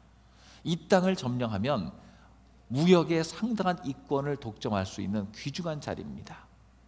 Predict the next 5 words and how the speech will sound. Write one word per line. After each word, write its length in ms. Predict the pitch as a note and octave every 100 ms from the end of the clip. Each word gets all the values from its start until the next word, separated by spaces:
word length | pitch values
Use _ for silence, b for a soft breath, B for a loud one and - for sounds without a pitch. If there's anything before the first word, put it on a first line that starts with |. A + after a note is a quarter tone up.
| -
지금도 720 | - D3+ D#3+ D3 A#2+ E3+ B B
중동, 500 | - C#3+ C#3 C3 C3
그 120 | A2+ A#2
이스라엘 420 | A2+ A2 B2 A2
지역에 480 | - F#2+ A2 G2+